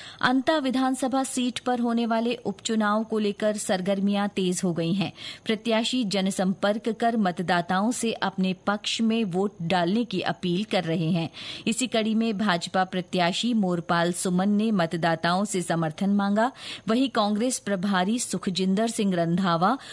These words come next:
और प्रदेश अध्यक्ष गोविंद सिंह डोटासरा ने कल क्षेत्र का दौरा कर पार्टी प्रत्याशी प्रमोद जैन भाया के समर्थन में जनसंपर्क किया।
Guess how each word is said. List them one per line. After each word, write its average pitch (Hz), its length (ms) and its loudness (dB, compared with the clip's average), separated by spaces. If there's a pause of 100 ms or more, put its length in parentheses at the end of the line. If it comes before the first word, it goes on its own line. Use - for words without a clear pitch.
(140)
और 214 160 4
प्रदेश 214 460 -2
अध्यक्ष 214 580 -2
गोविंद 190 480 0
सिंह 196 280 0
डोटासरा 190 640 0
ने 226 200 0
कल 170 240 -2
क्षेत्र 190 520 -4
का 175 200 0
दौरा 170 380 2
कर 240 300 0 (340)
पार्टी 226 340 2
प्रत्याशी 214 640 -2
प्रमोद 180 460 -2
जैन 175 280 2
भाया 180 340 2
के 180 160 -2
समर्थन 165 520 0
में 170 240 2 (280)
जनसंपर्क 185 720 0
किया। 175 400 0